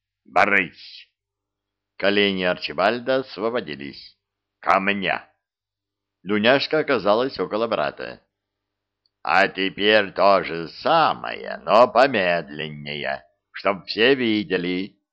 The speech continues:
Ещё один кувшин притащи».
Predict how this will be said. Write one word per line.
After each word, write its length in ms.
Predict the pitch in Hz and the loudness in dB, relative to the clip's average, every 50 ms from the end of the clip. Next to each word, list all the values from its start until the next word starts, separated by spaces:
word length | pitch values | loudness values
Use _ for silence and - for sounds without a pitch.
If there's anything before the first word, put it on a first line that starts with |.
| _ _ _ _ _ _ _ _ | _ _ _ _ _ _ _ _
Ещё 440 | - 73 92 98 92 - - 101 104 | -4 -2 0 0 0 0 2 4 4
один 320 | 104 101 92 98 98 85 | 4 2 0 -4 -6 -6
кувшин 640 | - 95 104 101 92 - - 87 92 92 90 90 82 | -2 -2 -2 -2 -2 -4 -4 -2 -2 -2 -2 -6 -6
притащи». 1000 | 85 85 90 87 85 - 92 95 90 - - - - - 95 92 92 87 _ | -4 -4 -4 -4 -2 -2 -2 -2 -2 -4 -6 -6 -6 -6 -6 -6 -8 -8 _